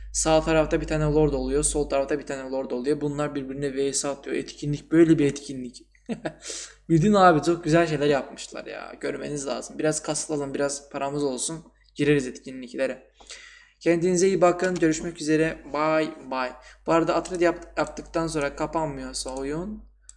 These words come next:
görev yöneticisine geleceksiniz abi. Buradan kapatacaksınız. Yapacak başka bir şey yok. Bitti.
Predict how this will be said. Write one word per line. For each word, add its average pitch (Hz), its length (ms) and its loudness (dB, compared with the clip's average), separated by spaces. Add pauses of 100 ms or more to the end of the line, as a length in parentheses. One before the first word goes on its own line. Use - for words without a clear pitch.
(840)
görev 151 340 4
yöneticisine 139 580 -4
geleceksiniz 135 680 -6
abi. 127 440 -4 (1200)
Buradan 135 320 -2
kapatacaksınız. - 840 -12 (1700)
Yapacak 135 440 -8
başka 143 340 -10
bir 147 60 -12
şey 147 220 -6
yok. - 300 -12 (2000)
Bitti. - 300 -20